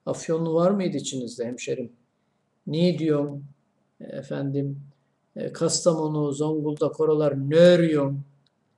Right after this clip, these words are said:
İşte net diriyorum falan. Yani çeşitli şeyler var biliyorsunuz. Bunları da öyle görmek lazım. Yani lehçeler var, lehçe farklılıkları var. Manaya taalluk eden şeyler değil.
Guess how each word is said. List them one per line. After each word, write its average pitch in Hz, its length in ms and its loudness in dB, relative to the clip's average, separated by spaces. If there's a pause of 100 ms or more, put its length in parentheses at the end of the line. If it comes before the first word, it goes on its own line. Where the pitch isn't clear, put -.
(180)
İşte 143 300 -4
net 180 320 2
diriyorum 147 640 0 (840)
falan. 170 400 -2
Yani 196 320 -2
çeşitli 214 460 0
şeyler 196 400 8
var 139 320 2
biliyorsunuz. 139 680 -6 (420)
Bunları 202 340 4
da 214 60 6
öyle 196 160 8
görmek 135 460 0
lazım. 127 340 -4
Yani 139 540 -6
lehçeler 160 520 4
var, 123 200 -2
lehçe 143 260 -2
farklılıkları 139 760 -8
var. 220 100 -8
Manaya 185 480 -2
taalluk 156 400 -4
eden 147 200 -4
şeyler 143 400 -8
değil. 127 200 -12